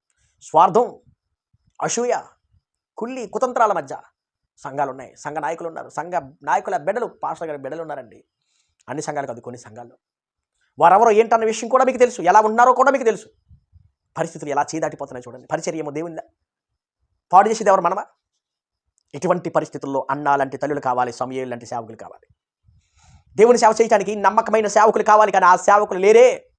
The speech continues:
డబ్బు కోసం సేవ చేసేవాడు ఒకడు, పేరు కోసం సేవ చేసేవాడు మరొకడు,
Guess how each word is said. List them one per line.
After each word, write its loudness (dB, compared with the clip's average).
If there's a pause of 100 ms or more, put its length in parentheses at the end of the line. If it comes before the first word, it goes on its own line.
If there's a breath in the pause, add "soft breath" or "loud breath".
(800)
డబ్బు 4
కోసం 2
సేవ 6
చేసేవాడు 4
ఒకడు, 4 (640)
పేరు 8
కోసం 2
సేవ 4
చేసేవాడు -2
మరొకడు, 0